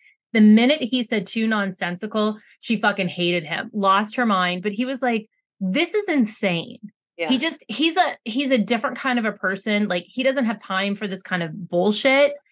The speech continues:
Speaker 2: People
Speaker 1: And
Speaker 2: don't.
Speaker 1: then
Speaker 2: He just dealt with it. And put up
Speaker 1: Right.
Speaker 2: way too long. Yeah.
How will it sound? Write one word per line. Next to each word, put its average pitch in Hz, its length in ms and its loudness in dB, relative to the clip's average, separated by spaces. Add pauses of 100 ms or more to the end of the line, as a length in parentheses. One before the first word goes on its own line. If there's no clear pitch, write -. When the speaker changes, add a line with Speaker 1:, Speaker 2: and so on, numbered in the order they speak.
Speaker 2:
People 262 220 -2
Speaker 1:
And 208 80 8
Speaker 2:
don't. 220 220 8
Speaker 1:
then 147 80 -4 (240)
Speaker 2:
He 254 120 -2
just 254 120 -6
dealt 190 260 4
with 196 160 2
it. 180 220 -4 (800)
And 233 100 2
put 302 80 6
up 403 120 6
Speaker 1:
Right. 214 160 2 (300)
Speaker 2:
way 170 120 -2
too 170 180 -6
long. 156 360 -4
Yeah. 131 260 -6